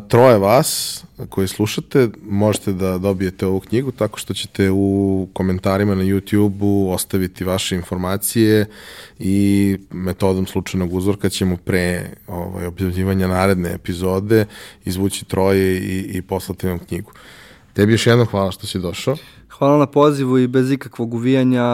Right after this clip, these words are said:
Speaker 2: ovaj, mogu da precrtam ovo sa bucket liste. Kada se pojačalo pojavilo, baš sam, ono, jako želeo da budem gost, tako da nisam ti to rekao jer je kao željadinski, da ti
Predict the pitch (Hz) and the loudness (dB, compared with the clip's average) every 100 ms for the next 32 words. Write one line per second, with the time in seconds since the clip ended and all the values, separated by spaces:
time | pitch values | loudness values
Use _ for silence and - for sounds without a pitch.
0 | 117 107 120 117 120 131 127 123 123 120 | 0 0 0 0 2 2 2 0 0 2
1 | 117 110 131 127 120 123 123 117 - 123 | 0 2 2 2 0 2 2 0 -2 -4
2 | 120 113 117 107 - 165 _ - - - | -4 -4 -6 -6 -8 -12 _ -20 -20 -20
3 | _ - 127 123 - 135 127 123 139 139 | _ -2 0 0 2 4 4 4 6 4
4 | - 139 - 131 131 139 139 135 127 123 | 4 0 2 2 4 4 4 4 2 -4
5 | - 120 143 131 - 127 123 120 123 107 | -6 2 4 2 2 2 2 2 0 -2
6 | 107 110 107 107 107 107 104 - 107 - | -4 -4 -2 -4 -4 -6 -8 -12 -14 -12
7 | 113 110 117 - 143 143 127 131 117 - | -12 -12 -8 -2 0 -2 -4 0 0 2
8 | 139 127 117 117 107 107 110 117 113 107 | 2 2 0 0 -2 -4 -2 0 0 -2
9 | 101 - 113 143 | -4 -2 0 -2